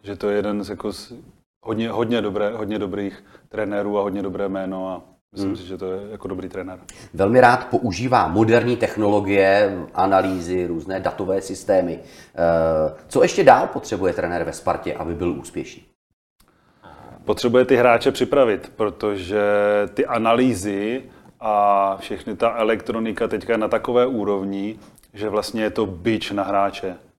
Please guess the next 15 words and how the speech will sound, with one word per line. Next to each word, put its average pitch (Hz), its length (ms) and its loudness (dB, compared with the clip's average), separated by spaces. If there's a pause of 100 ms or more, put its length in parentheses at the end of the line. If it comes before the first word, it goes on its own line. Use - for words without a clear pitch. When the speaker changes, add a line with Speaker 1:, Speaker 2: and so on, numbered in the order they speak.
(120)
Speaker 1:
Je 107 120 -4
to, 104 360 -2
je 107 140 -2
to 110 260 2
jednoznačná 110 760 -2
odpověď 113 480 -2
na 104 140 0
to, 110 140 -2
jak 104 140 2
ti 117 100 -4
hráči 104 300 -2
pracují. 95 500 -4 (480)
Jo? 104 180 2
Speaker 2:
Mhm. 117 120 -2 (220)
Speaker 1:
A, 107 340 2